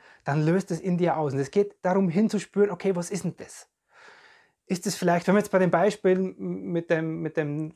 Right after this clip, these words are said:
von dir geplanten Date mit deinem Mann bleiben, ist es vielleicht ein Gefühl von, du bist jetzt traurig, weil dieser Abend so nicht stattfindet. Okay, dann kannst du im ersten Schritt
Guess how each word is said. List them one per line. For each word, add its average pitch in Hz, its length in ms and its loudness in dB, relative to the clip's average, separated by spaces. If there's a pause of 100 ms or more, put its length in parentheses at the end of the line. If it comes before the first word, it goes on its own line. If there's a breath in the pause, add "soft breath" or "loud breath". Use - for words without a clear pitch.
von 147 200 -4
dir 208 120 4
geplanten 175 480 2
Date 180 300 -2
mit 160 160 -4
deinem 143 160 -4
Mann 185 260 -2
bleiben, 196 560 0 (600 loud breath)
ist 175 200 -6
es 185 160 0
vielleicht 156 580 -4
ein 170 60 -10
Gefühl 160 400 -2
von, 139 540 -4 (580)
du - 80 -12
bist 170 200 -2
jetzt - 200 -6
traurig, 175 420 4
weil 151 140 -4
dieser 156 240 -6
Abend 147 300 -2
so 151 180 -4
nicht 147 220 -6
stattfindet. - 440 -14 (880)
Okay, - 240 -18 (560 soft breath)
dann 139 100 -6
kannst 170 240 -2
du 202 60 2
im 180 80 -2
ersten 202 260 -2
Schritt 208 380 -2